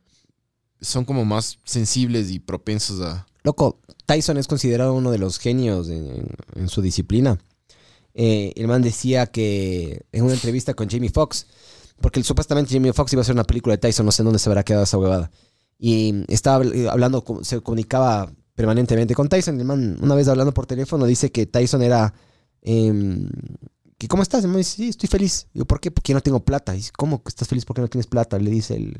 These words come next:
Speaker 2: el Jamie Foxx. "Sí, porque ya no tengo buitres.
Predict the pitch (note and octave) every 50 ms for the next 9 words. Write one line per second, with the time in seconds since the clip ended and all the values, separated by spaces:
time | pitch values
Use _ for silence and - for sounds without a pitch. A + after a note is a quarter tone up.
0 | B2 - - G#2+ A#2 A#2+ A#2 A2 - A#2 G#2 - - - - - - - - -
1 | D#3 - - - - B2+ C3+ C3+ C3+ C3 - C#3 C3+ B2+ A2 G#2+ C3+ C3+ - G#2
2 | F#2 G2+ - -